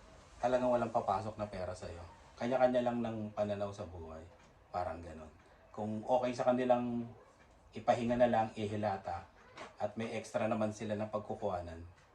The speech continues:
okay sa kanila yun, di ba? Maganda yun. Pero sa iba naman na may gusto nilang pagkukuhanan, eh, okay na rin yung ganon.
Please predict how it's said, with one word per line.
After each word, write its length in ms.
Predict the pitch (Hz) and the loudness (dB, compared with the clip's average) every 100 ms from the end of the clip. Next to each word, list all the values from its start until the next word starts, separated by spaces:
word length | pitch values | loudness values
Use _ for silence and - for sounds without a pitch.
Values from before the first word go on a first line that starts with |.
| - - - _ _ _ _ _ - | -20 -20 -20 _ _ _ _ _ -6
okay 280 | 113 107 | -2 -2
sa 200 | 98 95 | -2 -4
kanila 240 | 98 92 90 | -6 -6 -6
yun, 160 | 90 | -6
di 80 | 85 | -8
ba? 80 | 82 | -6
Maganda 400 | 95 107 104 90 | -4 0 -2 -2
yun. 240 | 85 80 82 | -6 -10 -6
Pero 200 | 104 101 | -4 -2
sa 120 | 107 | -4
iba 200 | 107 107 | -2 4
naman 360 | 127 131 113 101 | 4 4 0 0
na 80 | 101 | -4
may 160 | 101 | -6
gusto 240 | 95 107 107 | -6 -8 -6
nilang 320 | 107 110 107 | -4 -4 -4
pagkukuhanan, 1300 | 110 104 - - - - - - 110 110 107 101 90 87 - - - - | -4 -6 -10 -20 -20 -10 -8 -4 -4 -2 -2 -4 -8 -10 -16 -20 -20 -20
eh, 360 | 95 92 85 85 87 - - - - - - | -12 -10 -10 -12 -16 -20 -20 -20 -20 -20 -8
okay 280 | - 117 107 | 0 2 2
na 80 | 101 | 0
rin 160 | 95 92 | -2 -4
yung 120 | 90 | -6
ganon. 280 | 85 82 | -8 -10